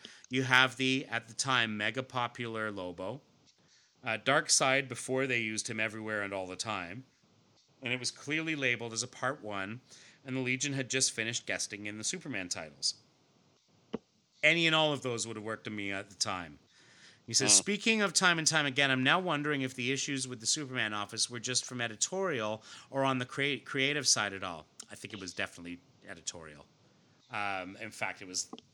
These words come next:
Speaker 1: one guy. <laughs> Um, if it was just editorial, then was the, uh, introduction of a new Superboy supposed to be a gift from Jurgens in Norway?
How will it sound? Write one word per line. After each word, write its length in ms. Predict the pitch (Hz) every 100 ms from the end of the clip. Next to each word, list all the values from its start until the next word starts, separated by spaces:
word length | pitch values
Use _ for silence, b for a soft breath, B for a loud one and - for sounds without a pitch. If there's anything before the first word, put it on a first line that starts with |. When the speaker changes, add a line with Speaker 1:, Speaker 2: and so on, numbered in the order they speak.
| _
Speaker 1:
one 260 | 139 107 87
guy. 400 | 95 90 78 - _ b b - - - - - -
<laughs> 100 | 151 202 190 208 - 202 - - B B B
Um, 600 | 151 139 135 131 127 131 - - B B B B B _ _ _ _ _ _ _
if 180 | 190 180
it 80 | 175
was 240 | 180 220
just 240 | 170 151 165
editorial, 540 | 135 - 185 165 123
then 260 | 123 131 127
was 420 | 127 160 196 -
the, 460 | 175 175 170 170 -
uh, 280 | 147 135 139
introduction 600 | 160 - 165 165 - 160
of 80 | 135
a 40 |
new 160 | 135 147
Superboy 760 | - 175 156 139 117 107 107
supposed 380 | 117 - 139 131
to 60 | 139
be 120 | 139
a 40 |
gift 260 | 123 120 -
from 160 | 120 110
Jurgens 400 | 113 107 104 104
in 80 |
Norway? 500 | 131 156 113 87 76